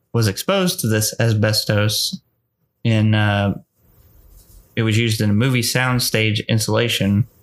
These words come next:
and race drivers' protective suits, uh,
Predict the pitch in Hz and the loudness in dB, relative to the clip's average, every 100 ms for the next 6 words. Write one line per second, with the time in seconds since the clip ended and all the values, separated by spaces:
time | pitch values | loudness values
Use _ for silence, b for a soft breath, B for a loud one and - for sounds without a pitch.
0 | - _ _ _ _ - 101 104 117 120 | -20 _ _ _ _ -4 0 2 0 -2
1 | - 113 110 110 - 104 110 110 - 101 | -2 -2 0 -2 -4 -4 -2 -2 -2 -2
2 | - 131 - - - - - _ - 98 | 0 0 0 -2 -2 -6 -12 _ -4 -2
3 | 90 85 78 | 0 0 -2